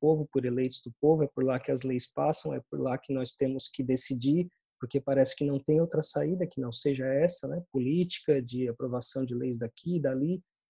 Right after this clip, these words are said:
e de eleger pessoas que nos representem efetivamente, mas,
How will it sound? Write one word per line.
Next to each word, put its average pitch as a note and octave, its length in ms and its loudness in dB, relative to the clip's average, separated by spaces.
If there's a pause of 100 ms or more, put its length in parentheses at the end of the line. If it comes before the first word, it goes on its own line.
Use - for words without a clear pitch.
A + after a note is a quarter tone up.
(180)
e C3+ 80 -2
de C#3 240 2
eleger C3+ 400 4
pessoas C#3 400 -2
que C#3+ 160 -4
nos C3 240 -6
representem C3+ 800 -2
efetivamente, C3 960 -4
mas, A#2+ 460 -6